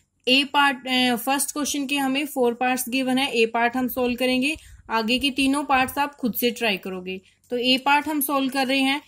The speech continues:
ए पार्ट में हमें स्टेटमेंट गिवन है ट्वेंटी एट थाउजेंड नाइंटी फ़ोर माइनस फ़िफ़्टीन थाउजेंड वन हंड्रेड फ़ाइव प्लस थर्टी फ़ाइव थाउजेंड सेवन हंड्रेड फ़िफ़्टी नाइन।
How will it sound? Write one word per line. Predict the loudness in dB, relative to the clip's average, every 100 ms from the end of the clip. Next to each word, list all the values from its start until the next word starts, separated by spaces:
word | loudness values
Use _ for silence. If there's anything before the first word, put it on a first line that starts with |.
| _ 0
ए | 2
पार्ट | 4 2 2
में | 0
हमें | 0 -2
स्टेटमेंट | 2 2 2 0 0
गिवन | 0 0 0
है | -2
ट्वेंटी | 0 0 4 4
एट | 4 2 -2
थाउजेंड | 0 0 0 2
नाइंटी | 2 2 -2
फ़ोर | 0 2 2 0 -8 -20 -4 2
माइनस | 4 4 4 2 0 -4 -8 _ -8
फ़िफ़्टीन | -6 -2 0 2 0
थाउजेंड | 0 0 0 0 0
वन | 0 0 0
हंड्रेड | 0 0 -2
फ़ाइव | 0 2 2 -2 _ -20 _
प्लस | 2 4 4 4 0 -6 _ -2
थर्टी | -2 0
फ़ाइव | 0 4 6 4 2
थाउजेंड | 0 0 -2
सेवन | 0 2 2 0
हंड्रेड | 0 0 -2 -2
फ़िफ़्टी | -6 -4 -6 -6 _ _ 0
नाइन। | 4 4 2 -2